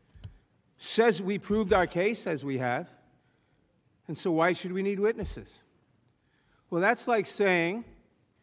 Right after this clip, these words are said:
that in a bank robbery, the D A announces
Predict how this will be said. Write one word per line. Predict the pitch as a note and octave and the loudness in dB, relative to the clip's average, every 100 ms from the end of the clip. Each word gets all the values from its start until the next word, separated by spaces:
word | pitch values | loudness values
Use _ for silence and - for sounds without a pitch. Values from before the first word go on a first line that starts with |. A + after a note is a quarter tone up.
| _ _ _ _ | _ _ _ _
that | F3+ F3 | -2 0
in | F3+ | 0
a | |
bank | C3 F#3 A3 | 2 2 2
robbery, | G3+ F3 D#3+ E3+ F#3 G#3+ - - _ _ _ _ _ _ _ | 4 6 4 2 -2 -4 -14 -20 _ _ _ _ _ _ _
the | E3 | -6
D | C3 E3+ G#3+ | -2 2 4
A | A3+ G#3+ | 4 4
announces | F#3+ F3+ A3 - E3 G#3 - - | 2 0 -2 -4 -8 -10 -12 -20